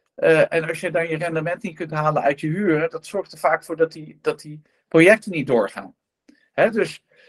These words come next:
wij, we komen vaak in eerste instantie bij Nederlandse banken terecht, want die zijn het goedkoopst in de financiering.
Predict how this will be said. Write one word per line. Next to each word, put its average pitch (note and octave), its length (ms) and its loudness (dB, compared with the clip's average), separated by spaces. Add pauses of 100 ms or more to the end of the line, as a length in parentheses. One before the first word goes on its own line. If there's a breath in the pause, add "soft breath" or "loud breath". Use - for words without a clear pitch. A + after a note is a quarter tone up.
(160 soft breath)
wij, E3+ 260 6
we E3 140 0
komen G#3 320 2
vaak A3+ 300 0
in G3 60 -12
eerste A3 120 -4
instantie G3+ 360 -4
bij E3+ 80 -6
Nederlandse D#3+ 380 -4
banken F#3+ 260 0
terecht, B3+ 300 -6
want F#3+ 140 -10
die G3+ 120 -8
zijn E3+ 180 0
het D#3 140 -4
goedkoopst - 640 2
in - 100 -12
de G3+ 60 -8
financiering. G#3 680 0